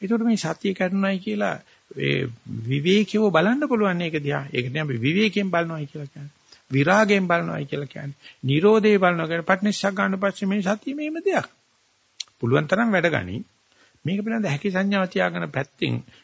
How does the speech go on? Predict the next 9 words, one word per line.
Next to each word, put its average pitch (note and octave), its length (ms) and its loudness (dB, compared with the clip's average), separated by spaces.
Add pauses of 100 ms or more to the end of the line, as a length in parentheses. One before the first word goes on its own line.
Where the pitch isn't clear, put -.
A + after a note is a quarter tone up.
(100)
සති D#3 320 -2
සම්බොජ්ජංගේ F3 880 0
මෙච්චර D#3 420 -2
අමාරුවේ F3 520 0
වඩන F3 300 0
ලද F3+ 160 -2
සති D#3 320 -6
සම්බොජ්ජංගේ E3+ 840 0
දිහා C3 480 0